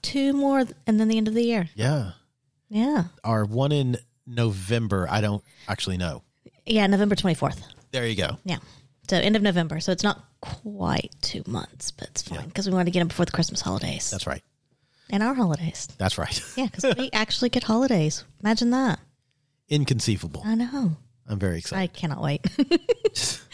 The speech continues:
Speaker 2: just need a break.
Speaker 1: Just, just hanging in there for it.
Speaker 2: I just wanna go home.
Speaker 1: Just hanging in there for it.
Speaker 2: Not home, but, like, the beach, which is my spiritual home.
Speaker 1: Th-, yeah, yeah.
Speaker 2: Places where they serve me alcohol.
Speaker 1: Ocean.
Speaker 2: Ten in the morning.
Speaker 1: Mm-hmm.
Speaker 2: Nine in the morning.
Speaker 1: <laughs>
Speaker 2: That's my spiritual home.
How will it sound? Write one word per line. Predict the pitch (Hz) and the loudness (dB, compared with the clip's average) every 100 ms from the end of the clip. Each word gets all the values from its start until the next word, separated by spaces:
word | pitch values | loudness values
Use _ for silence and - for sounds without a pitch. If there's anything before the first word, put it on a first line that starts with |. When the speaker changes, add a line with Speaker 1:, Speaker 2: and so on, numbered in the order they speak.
| - | -6
Speaker 2:
just | 101 - | -4 -4
need | 95 | -4
a | |
break. | 80 - - - | -4 -6 -6 -2
Speaker 1:
Just, | 196 | -2
just | 180 - | -2 0
hanging | 190 165 | 2 4
in | 156 | 4
there | 151 | 2
for | 165 151 | 0 -2
it. | 98 - | -4 -8
Speaker 2:
I | 107 | -4
just | 101 | -2
wanna | 92 90 | -2 -2
go | 82 | -2
home. | 85 85 - | -2 -4 -8
Speaker 1:
Just | - | -4
hanging | 180 156 | 0 0
in | 143 | 0
there | 143 | -2
for | 156 143 | 0 0
it. | |
Speaker 2:
Not | 117 98 | 2 2
home, | 104 85 76 _ | 0 -2 -6 _
but, | 92 | -4
like, | 82 80 - - - | 0 -2 -4 -18 -12
the | 82 | -4
beach, | 90 76 - - - | -2 -2 -6 -8 -6
which | 90 | -4
is | 87 82 | -2 -4
my | 73 76 - | -6 -6 -10
spiritual | - 107 90 78 67 | -8 -4 -4 -4 -6
home. | 78 73 - - _ | -4 -6 -8 -16 _
Speaker 1:
Th-, | 185 - - | -10 -10 -6
yeah, | 190 180 151 - _ - | -2 -2 -2 -8 _ -4
yeah. | 175 180 - _ _ - | 0 0 -4 _ _ -2
Speaker 2:
Places | 95 87 82 | -2 0 -2
where | 87 | 0
they | 82 | 0
serve | 80 101 87 | 0 -2 0
me | 87 | 0
alcohol. | 85 - 80 | 0 0 0
Speaker 1:
Ocean. | 185 - 202 196 - _ _ _ - | 0 0 -2 -4 -10 _ _ _ -2
Speaker 2:
Ten | 104 85 | -2 0
in | |
the | 80 | -2
morning. | 82 78 78 _ - | -2 -4 -8 _ -18
Speaker 1:
Mm-hmm. | 196 190 214 - | -8 -6 -4 -2
Speaker 2:
Nine | 160 | -2
in | 156 | -2
the | |
morning. | 175 254 - 240 247 247 233 240 | 0 0 2 2 2 2 2 2
Speaker 1:
<laughs> | |
Speaker 2:
That's | 107 110 | 2 0
my | 104 | 2
spiritual | - - 107 - 95 | 2 2 2 2 0
home. | 101 85 | 0 -4